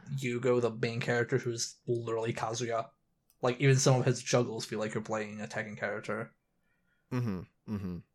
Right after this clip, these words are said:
Speaker 2: Yeah, and he's, and he's also just, like, uh, like, spiked up black hair, like, very pale, shirtless, with, you know, like, beige pants and, like, red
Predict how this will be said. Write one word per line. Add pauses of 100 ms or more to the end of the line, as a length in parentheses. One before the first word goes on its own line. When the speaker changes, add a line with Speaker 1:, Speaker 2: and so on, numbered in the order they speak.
(320)
Speaker 2:
Yeah,
and
he's,
and
he's
also
just,
like, (320)
uh,
like, (160)
spiked
up
black
hair, (340)
like, (160)
very
pale,
shirtless, (240)
with,
you
know,
like,
beige
pants
and,
like, (180)
red